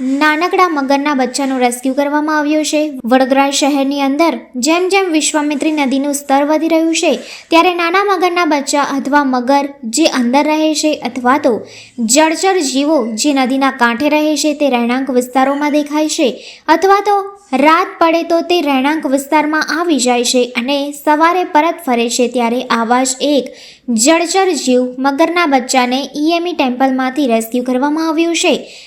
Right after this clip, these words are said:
નાનકડો મગર હતો. જ્યારે આવા કોઈ પણ વન્યજીવ દેખાય તો એનાથી પેનિક થવાની જરૂર નથી. વન્યજીવો માટે કામ કરતી ઘણી બધી સંસ્થાઓ છે, તો એનો સંપર્ક કરો, વન વિભાગનો સંપર્ક કરો,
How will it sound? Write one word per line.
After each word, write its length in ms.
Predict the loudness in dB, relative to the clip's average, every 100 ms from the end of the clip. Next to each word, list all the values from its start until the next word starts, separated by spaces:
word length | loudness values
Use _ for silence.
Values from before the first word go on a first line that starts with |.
| -6
નાનકડો 500 | 2 2 4 2 2
મગર 340 | 2 2 2 2
હતો. 220 | 0 0 -2 -4 -6
જ્યારે 380 | 0 2 2 2
આવા 340 | 0 2 4 2 2
કોઈ 200 | 2 2
પણ 340 | 2 0 0
વન્યજીવ 520 | -2 0 0 0 0
દેખાય 420 | 2 0 0 -2 0
તો 160 | 0 0
એનાથી 400 | -2 0 -2 -2
પેનિક 460 | -2 -2 0 -2 -2
થવાની 360 | -2 0 -2
જરૂર 280 | 0 0 0
નથી. 420 | -2 -2 0 -2
વન્યજીવો 680 | -2 -2 0 0 -2 0 0
માટે 340 | 0 -2 0 -2
કામ 360 | 0 -2 0
કરતી 360 | 0 0 0 0
ઘણી 280 | 0 0 2
બધી 220 | 0 0
સંસ્થાઓ 640 | -2 -4 -4 -2 0 2
છે, 380 | 0 0 0 -4 -18 -16 -2
તો 80 | -2 0 -2
એનો 220 | 0 -2 -4 -8 -10 0
સંપર્ક 420 | 0 2 2 0 0
કરો, 300 | 0 0 -4 -6
વન 240 | -2 0 0
વિભાગનો 520 | -2 0 -2 -2 -4
સંપર્ક 440 | -2 -4 -2 -2 0
કરો, 240 | 0 0